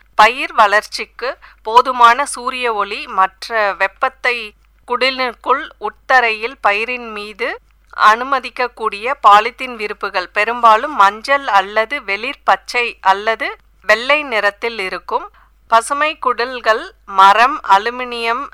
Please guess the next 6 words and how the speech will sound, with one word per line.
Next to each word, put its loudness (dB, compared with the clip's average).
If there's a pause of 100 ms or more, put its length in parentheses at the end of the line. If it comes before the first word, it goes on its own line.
இரும்பு, -4
கான்கிரீட் 4
குழாய்கள் 0 (100)
போன்றவைகளை -4
கொண்டு -4
அமைக்கப்படுகிறது. -2